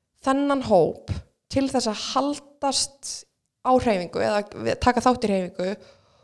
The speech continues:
og bara svona virkja áhugann þeirra út af því að, þú veist, eins og bara þegar við vorum þarna sextán, sautján, átján ára í fótbolta, þú veist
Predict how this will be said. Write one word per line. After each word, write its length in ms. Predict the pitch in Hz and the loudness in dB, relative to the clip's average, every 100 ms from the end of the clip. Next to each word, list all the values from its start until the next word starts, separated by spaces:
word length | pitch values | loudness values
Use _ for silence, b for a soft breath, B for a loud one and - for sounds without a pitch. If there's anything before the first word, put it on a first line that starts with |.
| b - | b -4
og 100 | 233 | 0
bara 160 | 254 | 0
svona 200 | 254 269 | 2 0
virkja 600 | 220 277 - - - 302 247 | 2 2 2 0 0 0 0
áhugann 640 | - 262 320 - 262 233 | 2 2 2 0 -2 -2
þeirra 480 | 226 285 - - - | 4 4 4 2 0
út 200 | 220 226 | 0 -2
af 40 | 226 | 0
því 100 | 226 | 0
að, 80 | 226 | 0
þú 80 | 233 | -2
veist, 220 | 220 - - - | -4 -6 -20 -8
eins 240 | 233 226 | -4 -4
og 80 | 247 | -2
bara 140 | 240 | 0
þegar 180 | 233 233 | 2 2
við 120 | 233 254 | 2 2
vorum 220 | 247 226 | 2 0
þarna 220 | 220 220 214 | 0 -2 -2
sextán, 500 | - 247 254 226 220 | -2 -2 -2 -4 -2
sautján, 380 | 240 233 220 | -2 -2 -4
átján 320 | 220 233 226 214 | -2 -4 -2 -2
ára 220 | 214 202 196 | 0 2 0
í 160 | 190 196 B B B | -2 -6 B B B
fótbolta, 560 | - 285 285 - - 185 208 b b b b b b - | 2 2 2 -4 0 0 -2 b b b b b b -2
þú 100 | 214 | -2
veist 240 | - - | -2 -8